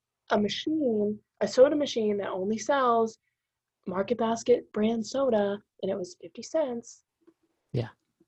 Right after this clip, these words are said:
Speaker 1: And they would give you a piece of cheese at the deli.
Speaker 2: So it's a place you love.
Speaker 1: Yes,
Speaker 2: And
Speaker 1: it
Speaker 2: now
Speaker 1: is.
Speaker 2: you're,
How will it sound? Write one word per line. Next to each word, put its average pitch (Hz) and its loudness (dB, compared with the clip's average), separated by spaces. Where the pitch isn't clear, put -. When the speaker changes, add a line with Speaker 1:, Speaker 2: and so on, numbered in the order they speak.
Speaker 1:
And 202 -2
they 202 -2
would 202 -2
give 208 0
you 226 -2
a 220 -4
piece 240 -10
of 262 -6
cheese 269 -4
at 254 -10
the 269 -4
deli. 240 4
Speaker 2:
So - 2
it's 156 0
a 196 6
place 170 8
you 143 10
love. 110 2
Speaker 1:
Yes, - -14
Speaker 2:
And 131 4
Speaker 1:
it - 4
Speaker 2:
now 139 6
Speaker 1:
is. 147 6
Speaker 2:
you're, 135 6